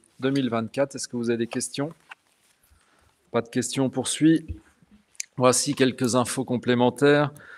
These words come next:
euh, pour conclure. Je vous rappelle nos prochains rendez-vous à Lisieux. En ce moment, dans le jardin de l'évêché, dé-, vous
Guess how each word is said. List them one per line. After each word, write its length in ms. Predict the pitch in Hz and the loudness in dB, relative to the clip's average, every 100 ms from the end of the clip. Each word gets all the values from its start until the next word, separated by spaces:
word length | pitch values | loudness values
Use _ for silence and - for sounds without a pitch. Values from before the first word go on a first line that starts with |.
| - - - _ | -20 -20 -20 _
euh, 160 | 110 110 | -2 -2
pour 240 | - 120 | 0 -4
conclure. 400 | - 127 - 175 | -2 -4 4 6
Je 100 | 151 | 6
vous 80 | 131 | 4
rappelle 340 | 131 123 143 131 | 2 4 4 4
nos 220 | 123 127 | 4 2
prochains 400 | 127 135 - 135 | 2 -2 0 0
rendez-vous 480 | 113 113 110 104 110 | 0 0 -2 0 0
à 60 | |
Lisieux. 480 | 107 113 127 151 160 - | 0 0 4 4 2 -2
En 80 | 151 | -2
ce 160 | - | -2
moment, 320 | 147 143 139 123 | 0 2 2 2
dans 80 | |
le 80 | 123 | 0
jardin 320 | 120 123 123 | 0 -2 -2
de 160 | 120 113 | -10 -12
l'évêché, 560 | 113 123 120 - 113 101 _ _ _ _ _ _ | -10 -10 -8 -8 -10 -16 _ _ _ _ _ _
dé-, 260 | 104 120 165 | -8 -6 -6
vous 600 | 117 117 110 110 110 | -8 -10 -8 -10 -12